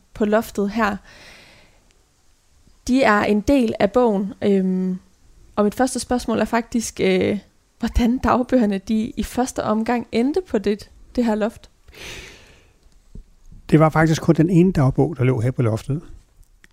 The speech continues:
Speaker 2: Den lå i min fars hus, da han døde. Og jeg vidste, jeg havde godt set, den lå i sådan et skunkrum sammen med alle mulige forskellige papirer og ting og sager.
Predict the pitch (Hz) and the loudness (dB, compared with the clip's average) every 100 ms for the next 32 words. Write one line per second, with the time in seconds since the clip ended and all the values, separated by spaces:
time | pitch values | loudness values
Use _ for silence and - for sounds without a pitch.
0 | _ _ _ _ - - _ - - - | _ _ _ _ -20 -20 _ -20 -8 4
1 | 156 156 139 143 156 160 143 - _ _ | 4 6 4 6 6 4 -2 -14 _ _
2 | _ _ _ 151 131 127 120 135 117 - | _ _ _ 4 6 4 2 -4 -4 -2
3 | 127 170 - - - 117 120 110 101 104 | -4 -4 -14 -16 -2 0 2 0 0 -2
4 | - _ _ - - _ _ _ _ _ | -8 _ _ -20 -20 _ _ _ _ _
5 | _ _ _ _ - 120 113 113 101 - | _ _ _ _ 4 6 8 6 2 -10
6 | - 185 143 - - 175 127 151 - 156 | -4 4 6 4 -2 0 4 2 2 -2
7 | - - 147 127 - 127 113 - 120 120 | -4 2 2 2 0 2 2 2 2 2
8 | - - 262 123 120 143 120 - 123 - | -2 -8 -2 0 2 0 -2 -4 -4 0
9 | 117 107 - 127 - - 123 110 123 117 | 2 2 0 -6 -6 -2 0 0 0 0
10 | 113 113 107 107 110 92 - _ - - | 2 4 4 4 2 0 -6 _ -20 -20
11 | - - - 123 - 127 143 117 113 120 | -20 -20 -6 -4 -2 -2 0 2 2 0
12 | - 123 131 123 135 120 127 123 - 151 | 0 0 0 0 0 0 0 -4 -4 -4
13 | 143 - 113 | -2 0 0